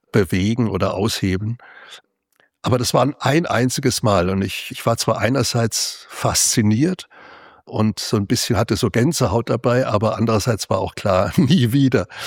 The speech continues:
Das ist einfach nicht deine Welt. Und so war ich da also auch, äh, im Wesentlichen distanziert, altersmäßig distanziert, so wie ich aber eben auch bei Taubes Inner Circle nie dazugehörte, sondern immer draußen stand und betrachten konnte.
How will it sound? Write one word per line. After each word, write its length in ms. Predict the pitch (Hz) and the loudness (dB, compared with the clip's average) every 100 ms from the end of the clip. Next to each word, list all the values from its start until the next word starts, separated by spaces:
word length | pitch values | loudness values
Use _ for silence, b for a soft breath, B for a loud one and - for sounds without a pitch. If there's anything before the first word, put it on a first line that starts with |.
| B B B - | B B B -6
Das 180 | 113 | -4
ist 180 | 147 123 | -4 -2
einfach 300 | 117 101 110 | -2 0 -2
nicht 200 | 107 - | -2 -2
deine 300 | 107 98 95 | -2 0 0
Welt. 380 | 104 101 120 - b b b b b b | 0 0 0 -4 b b b b b b
Und 160 | 139 110 | -4 0
so 160 | 123 | 2
war 160 | 120 160 | 4 2
ich 120 | 139 | 2
da 100 | 131 | 2
also 280 | 131 - 143 | 2 2 0
auch, 520 | 165 143 - - - _ _ - | 2 0 -4 -10 -12 _ _ -12
äh, 100 | 127 | -8
im 240 | 120 117 | -2 -2
Wesentlichen 880 | 110 143 156 143 156 123 135 117 139 - - - | 2 2 2 0 -2 -2 -2 -2 -4 -12 -8 -4
distanziert, 760 | 117 - 110 - 135 95 - | -2 0 0 2 2 2 2
altersmäßig 800 | - 117 143 123 123 110 - - | 0 0 0 -2 -2 -2 -2 -4
distanziert, 640 | 120 - 104 98 - 127 135 | -6 -4 -4 -4 -2 -2 0
so 180 | 123 117 | 0 2
wie 100 | 127 | 0
ich 120 | 139 | 0
aber 220 | 113 117 | -2 0
eben 300 | 113 110 110 B B B B | 0 0 -2 B B B B
auch 220 | - 107 - | -4 -2 2
bei 180 | 104 | 0
Taubes 680 | 95 123 120 113 107 - - b b b - | 2 0 0 0 0 -2 -6 b b b 0
Inner 280 | 135 123 101 | 2 4 4
Circle 600 | - 120 113 110 95 - _ _ _ | 2 2 2 0 0 -4 _ _ _
nie 340 | 135 147 151 | 0 2 2
dazugehörte, 880 | 135 110 - 135 127 101 87 92 131 | 0 -2 0 0 2 0 2 0 0
sondern 320 | 117 117 101 98 | -2 0 0 0
immer 220 | 117 107 | 0 0
draußen 460 | - 98 113 - | 0 0 0 -2
stand 380 | 104 - 90 104 | -4 -2 -2 -2
und 140 | 117 95 | -4 -4
betrachten 580 | - - 104 - - | -2 -2 -2 -2 -4
konnte. 420 | - 90 87 127 | 0 0 0 -2